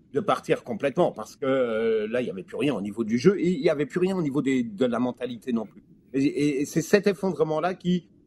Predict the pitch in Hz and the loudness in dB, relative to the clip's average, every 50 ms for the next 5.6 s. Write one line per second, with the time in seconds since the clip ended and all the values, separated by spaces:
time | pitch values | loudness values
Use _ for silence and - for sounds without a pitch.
0 | _ - - 135 139 139 180 202 185 - - - 127 123 147 165 165 - - - | _ -6 -4 -4 2 4 4 4 4 -2 -8 -8 2 2 2 2 2 -2 -4 -4
1 | 156 - - - 147 160 135 127 156 165 - 190 180 - - 196 202 170 123 120 | -4 -4 -6 -6 -4 -4 -2 -2 -4 -2 0 -2 -2 -2 -2 -2 0 2 2 2
2 | 135 131 131 131 127 127 117 - - 101 104 104 104 104 101 101 101 98 98 95 | 0 0 0 0 0 -2 -2 -4 -4 -6 -4 -4 -4 -4 -4 -4 -4 -6 -10 -14
3 | - - _ _ _ _ - - _ _ _ _ - _ - - - 117 143 160 | -20 -20 _ _ _ _ -20 -20 _ _ _ _ -20 _ -20 -12 -6 0 2 2
4 | 175 - - - 165 - - 196 196 - - 123 143 156 170 175 - - 185 180 | 2 2 2 0 0 4 4 2 2 2 -2 -2 -2 0 0 -2 -2 -4 -4 -4
5 | 165 - - 160 139 139 151 160 175 196 202 | -4 0 0 2 2 2 0 0 0 -2 -4